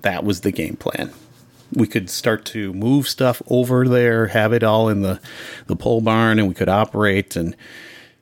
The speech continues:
figure it out and take time with design and all that stuff. But that was the plan. And <laughs> that was our plan all the way up, I think, until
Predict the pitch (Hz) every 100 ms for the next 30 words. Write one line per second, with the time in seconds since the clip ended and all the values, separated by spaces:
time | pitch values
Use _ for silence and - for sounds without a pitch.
0 | _ _ - 131 110 107 98 101 104 95
1 | - 95 95 - - - 110 - 110 107
2 | 104 - 95 95 90 95 92 87 90 82
3 | - 71 - - - _ _ _ _ -
4 | - 101 117 - - 98 87 67 - -
5 | _ _ - 123 113 110 107 107 - -
6 | - - - - 160 - - _ _ -
7 | - - - 117 120 147 135 127 - 127
8 | 123 113 110 101 101 101 95 92 101 98
9 | 90 - 101 92 92 -